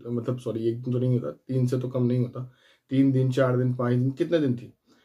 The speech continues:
जो आपके आदत के अय्याम थे, तीन दिन थे या चार दिन थे या पाँच दिन थे, मसलन छः दिन मान लें मंथली आपका ये रेगुलर टाइम था कि छः दिन आपको जो है मंथली पीरियड्स रहते हैं,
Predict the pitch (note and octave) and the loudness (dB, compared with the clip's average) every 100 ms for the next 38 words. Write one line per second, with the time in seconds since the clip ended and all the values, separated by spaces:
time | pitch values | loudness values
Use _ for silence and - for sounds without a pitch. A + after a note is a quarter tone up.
0 | _ B2 D#3+ F3+ E3 E3+ - - C3 E3+ | _ 0 2 4 2 2 0 -8 2 2
1 | F#3+ - D3+ B2 A2 G#2 F#2 F#2 F#2 - | 2 0 0 2 0 -4 -8 -12 -12 -6
2 | B2+ B2+ A#2 A#2 A2 A2 A2 G#2+ A#2+ A#2+ | 0 2 2 0 -4 -4 -2 -2 -2 -2
3 | A#2+ G#2 G#2+ A#2 A#2 A2 C3 C3 B2 A#2+ | -2 -4 -8 -6 -6 -6 -2 0 2 -2
4 | G#2+ A#2+ C3+ C3 C3+ C3 D3+ C#3+ D3 C3 | -6 -8 -8 -6 -6 -4 0 2 4 2
5 | A#2 B2 C3 B2+ B2 C3 A#2 A#2+ - C3 | 2 2 2 2 0 0 0 -2 -4 -6
6 | - C3+ B2+ B2 A2+ A#2+ B2 C3 C3 - | -6 -2 2 2 2 0 4 2 2 -6
7 | _ A#2+ C3 C3+ B2 - - C3+ C#3+ D3 | _ -4 0 0 -2 -4 -8 -12 -2 0
8 | D3 D3 - - - _ - A#2 B2 A#2 | 0 -6 -10 -20 -20 _ -8 -8 -4 -2
9 | A#2 A#2 G#2+ A#2+ A#2+ A#2 B2 B2 B2 A2 | 0 -2 -4 -4 -4 0 0 0 -4 -4
10 | C3+ C3 - - | -4 -4 -6 -16